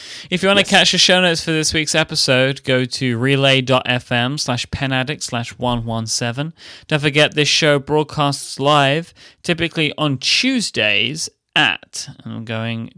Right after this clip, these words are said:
Speaker 1: to my time zone calculator, which I promise I'll get used to this at some point. Uh, we broadcast at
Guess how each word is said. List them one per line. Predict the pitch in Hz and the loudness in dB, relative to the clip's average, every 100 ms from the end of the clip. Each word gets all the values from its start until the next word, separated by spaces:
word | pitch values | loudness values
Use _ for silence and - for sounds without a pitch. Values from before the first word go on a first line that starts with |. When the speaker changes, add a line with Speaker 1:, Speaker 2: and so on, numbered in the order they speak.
| - | -12
Speaker 1:
to | - 123 113 110 | -6 -4 -4 -6
my | 117 117 113 113 - - _ | -4 -2 -2 -4 -8 -20 _
time | - 143 135 | 0 2 2
zone | 131 127 117 | 0 -2 -2
calculator, | 139 135 - 113 110 123 | -2 -2 -2 -4 -4 -6
which | 117 - | -6 -6
I | 117 | -6
promise | - 139 131 - | -2 -2 -2 -6
I'll | 113 | -6
get | 113 | -8
used | - 113 113 - | -8 -8 -8 -10
to | |
this | 110 104 - | -10 -8 -8
at | - | -8
some | 120 113 | -6 -8
point. | 107 104 107 - - - - - | -8 -12 -12 -16 -20 -20 -20 -6
Uh, | 131 131 127 | 2 2 4
we | 175 | 2
broadcast | 196 196 202 190 - 120 123 160 - - _ | 2 2 0 0 0 0 0 -4 -8 -14 _
at | - 107 110 139 - | -2 -2 -2 -6 -10